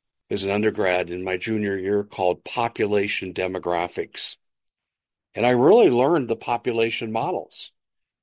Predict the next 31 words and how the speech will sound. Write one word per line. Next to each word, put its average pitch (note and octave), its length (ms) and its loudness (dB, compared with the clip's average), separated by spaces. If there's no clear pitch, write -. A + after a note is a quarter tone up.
And A2+ 560 2
I A2+ 160 0
read, B2 380 0
uh, G2 420 0
the F2+ 120 -6
book G#2 240 -4
by G2 140 -4
Paul G2 300 -2
Ehrlichman, F#2 760 -4
um, F2 460 -6
from F#2+ 140 -10
Stanford G2 540 -6
called F2 200 -6
The F2 60 -10
Population F#2 760 -2
Bomb, F2 300 -4
saying, F#2+ 300 -6
"Oh, B2 440 0
we're E3+ 140 -2
gonna E3 140 -4
run D#3+ 180 0
out C#3+ 120 -2
of B2+ 80 -6
resources. B2+ 580 -4
Society, B2 320 -2
society A#2+ 440 -2
is A2 80 -6
gonna A2+ 140 -4
fall A#2 200 0
apart G#2+ 320 -4
by G2+ 220 -4